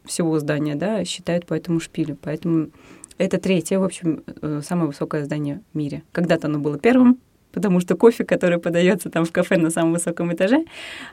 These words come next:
оно подается до сих пор с вот этой пленочкой, с названием, что это самое высокое здание в мире. Ну, видимо, пленочку не поменяли, но также хвастаются, продолжают. <laughs> Но оно уже после Бурдж-Халифа и после еще одного малазийского здания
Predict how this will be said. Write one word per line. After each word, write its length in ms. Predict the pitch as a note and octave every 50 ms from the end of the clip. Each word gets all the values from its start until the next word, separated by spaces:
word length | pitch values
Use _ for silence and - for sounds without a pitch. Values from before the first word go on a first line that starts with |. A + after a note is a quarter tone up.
| -
оно 240 | - - F3 F3 G3
подается 400 | F#3+ - E3+ E3 E3+ F3+ F3+ - F3
до 100 | E3+ F#3
сих 160 | - G3 F#3
пор 220 | - - D#3+ D#3+ D3+
с 100 | - -
вот 120 | E3+ -
этой 180 | D#3+ D3 F3 E3+
пленочкой, 560 | - A3+ A3+ D4 D4+ D4 C4 - - - F#3
с 80 | F#3 -
названием, 540 | F3+ D#3+ E3 E3 E3+ F3+ G3+ G#3+ G#3 F#3+ F#3+
что 240 | E3+ - - E3+ E3 -
это 220 | G#3+ A3 - G#3+ F#3
самое 440 | - - - C4 C#4+ D4 C#4 C#4+ C#4+
высокое 420 | A#3+ G3+ - A#3 A3 A3 - G3+
здание 460 | G3 F#3 G3 F#3+ F#3+ F#3+ F#3 F#3 F3 - _ _ _ _ -
в 40 | F#3+
мире. 240 | F3+ F3 D#3+ D3+ D#3
Ну, 100 | G3 G#3+
видимо, 240 | G#3 G3 F3 E3+ E3
пленочку 420 | E3 - F3 D#3+ D#3+ D#3+ - - F#3+
не 60 | G3
поменяли, 400 | F#3+ A3 A#3 C4+ F4+ F#4+ D#4+ D4+
но 300 | C4 G3 G3+ A#3 B3 - -
также 220 | - G3+ G#3 G3+
хвастаются, 420 | - - F3 E3 - - E3+ - -
продолжают. 560 | - F#3 F3+ A#3 A#3+ G#3 F#3 E3 F3 F3+ - -
<laughs> 520 | A#3 F3+ F3+ - - - - - - - -
Но 160 | G#3 B3 B3
оно 200 | F3+ F3+ F#3 G#3+
уже 320 | A3 G#3 F3+ F#3 F#3 F3+ F3
после 380 | - E3+ E3 - - E3+ D#3+ D#3
Бурдж-Халифа 540 | D#3 D#3+ D#3 - - - F3 A#3+ C#4 C#4 A#3
и 60 | E3
после 300 | E3 - F3 E3+ - E3 D#3
еще 140 | - - D#3+
одного 220 | E3 E3 D#3+ D#3+
малазийского 560 | D#3 D#3 D#3 D#3 D#3+ D#3+ D#3+ D#3+ - - D#3 D3
здания 340 | D#3 F3 G#3+ B3+ B3+ A#3